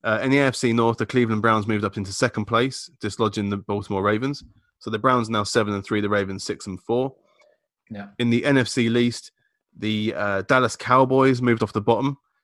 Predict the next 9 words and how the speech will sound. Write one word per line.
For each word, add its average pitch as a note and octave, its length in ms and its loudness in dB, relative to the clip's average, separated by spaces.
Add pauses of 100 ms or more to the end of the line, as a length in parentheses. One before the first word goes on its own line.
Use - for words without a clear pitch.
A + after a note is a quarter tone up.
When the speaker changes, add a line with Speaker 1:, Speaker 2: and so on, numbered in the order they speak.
(540)
Speaker 1:
and, G#2 300 -4 (100)
uh, G#2 100 -4
replaced G#2+ 460 0
that G#2 120 2
with G2+ 100 -4
the G#2 60 -2
Washington G2+ 540 -2
football A2+ 260 -4
team. B2+ 300 0